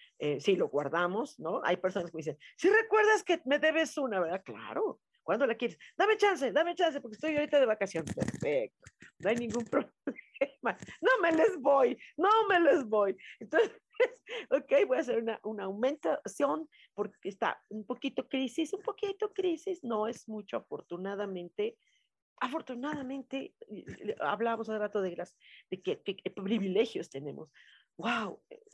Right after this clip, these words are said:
eh, eh, eh, la divinidad no nos suelta. Eh, eh, estoy muy bien, pero ahorita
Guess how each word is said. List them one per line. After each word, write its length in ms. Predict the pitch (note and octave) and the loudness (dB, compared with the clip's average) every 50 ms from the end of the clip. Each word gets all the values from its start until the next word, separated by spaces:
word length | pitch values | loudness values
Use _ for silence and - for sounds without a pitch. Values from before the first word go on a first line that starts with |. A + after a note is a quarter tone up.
| - - - | -18 -10 -10
eh, 300 | - - - G#3 - - - | -10 -8 -6 -8 -8 -4 -4
eh, 240 | G3 F#3+ C#3 A2 - _ | -4 -4 -4 -8 -10 _
eh, 160 | - - - - _ - | -10 -10 -10 -14 _ -10
la 420 | F#3 F#3 F#3 F3+ E3+ - F#3 F#3+ | -8 -6 -6 -6 -4 -2 -2 -2
divinidad 640 | F#3 G3 - G#3 G3+ F#3+ F#3+ F#3+ G#3+ G#3+ G#3+ G#3+ | -2 -4 -4 -4 -2 0 0 2 4 2 2 2
no 220 | G3+ G3 G3 G#3+ G#3 | -2 -4 -2 -2 -2
nos 200 | G3 F#3+ F#3 - | -4 -6 -10 -8
suelta. 480 | - - G#3+ G3 F#3+ - - - - _ _ - - - - _ _ _ - | -4 -4 -4 -4 -4 -8 -10 -12 -12 _ _ -20 -20 -20 -20 _ _ _ 2
Eh, 80 | A3 | 4
eh, 220 | G#3 - - F3+ - | 4 4 2 2 2
estoy 260 | G#3 G3 - A3 G#3 | 2 2 2 2 2
muy 160 | F#3 F3+ G3 | 4 2 0
bien, 320 | F#3+ G#3+ C4+ D4+ B3 F3+ - - | 2 4 2 2 2 0 0 0
pero 140 | G#3+ G3 | 2 2
ahorita 360 | E3+ F#3+ G#3 - A3+ G3+ - | 2 0 2 2 0 0 0